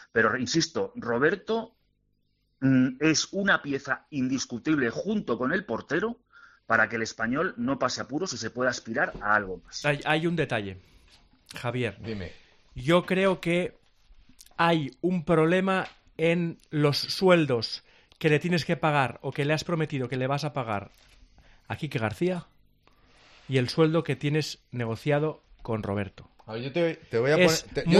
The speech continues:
Speaker 3: yo
Speaker 2: difícil para el españolismo y para el español, perdón, tener a dos futbolistas caros que no pueden jugar juntos.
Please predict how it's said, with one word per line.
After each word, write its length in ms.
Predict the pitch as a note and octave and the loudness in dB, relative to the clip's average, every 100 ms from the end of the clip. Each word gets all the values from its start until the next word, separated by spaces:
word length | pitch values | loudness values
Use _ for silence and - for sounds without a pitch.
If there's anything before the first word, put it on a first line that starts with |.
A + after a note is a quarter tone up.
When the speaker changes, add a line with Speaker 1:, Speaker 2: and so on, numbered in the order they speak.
| G#3+ | 6
Speaker 3:
yo 40 | |
Speaker 2:
difícil 340 | F3+ F#3+ G3+ E3 | 4 2 0 0
para 160 | D#3 | 2
el 80 | D#3 | 2
españolismo 600 | D3+ C#3+ C3+ C#3+ F3 E3 | 0 0 0 0 0 0
y 40 | |
para 200 | C3+ C#3+ | 0 2
el 60 | C#3 | 4
español, 520 | C3 - C3 E3+ A3+ - | 2 2 2 2 0 -4
perdón, 380 | A#2+ B2+ F#3 - _ _ _ _ - | -4 -2 -4 -10 _ _ _ _ -4
tener 360 | D#3+ D#3 B2+ A2 _ - | 0 2 0 -4 _ -2
a 120 | C#3+ | 2
dos 160 | F3 | 2
futbolistas 720 | - F3 D#3+ D3 - A#2+ - - _ _ _ _ _ _ - | 0 0 2 2 -2 -6 -6 -14 _ _ _ _ _ _ 2
caros 680 | F#3 G#3 B3 C4+ - - - _ _ _ - - _ _ _ _ - | 6 6 4 2 -2 -6 -10 _ _ _ -20 -20 _ _ _ _ 0
que 100 | F#3 | 4
no 120 | G#3 | 6
pueden 200 | G#3+ G3+ | 8 6
jugar 300 | D3+ D#3+ C#3+ | 6 4 4
juntos. 600 | - A#2 A2 F#2+ - | 2 -8 -8 -10 -10